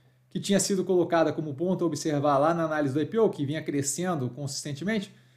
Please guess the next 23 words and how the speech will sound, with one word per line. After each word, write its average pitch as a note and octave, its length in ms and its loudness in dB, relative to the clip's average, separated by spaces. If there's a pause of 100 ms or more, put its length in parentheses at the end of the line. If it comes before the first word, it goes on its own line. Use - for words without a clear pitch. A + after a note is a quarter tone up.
(300)
tá? C3 400 2
Que G#3 100 4
atingiu C#3+ 1200 4
dois F#3 200 8
vírgula E3+ 180 4
cinco D#3+ 380 -4
vezes C#3+ 280 4
dívida C#3+ 200 -4
líquida D3 220 -2
sobre D3+ 180 -2
ebitda C#3 260 -2
no C#3+ 80 -6
mesmo D3 160 -6
período C#3+ 300 0
no D3 40 -4
passado, G#3+ 540 2 (580)
agora G3 540 8
aliviando E3 480 4
pra D#3+ 160 0
um D#3+ 80 0
vírgula D3+ 240 0
nove D3+ 240 2
vezes, F3 580 2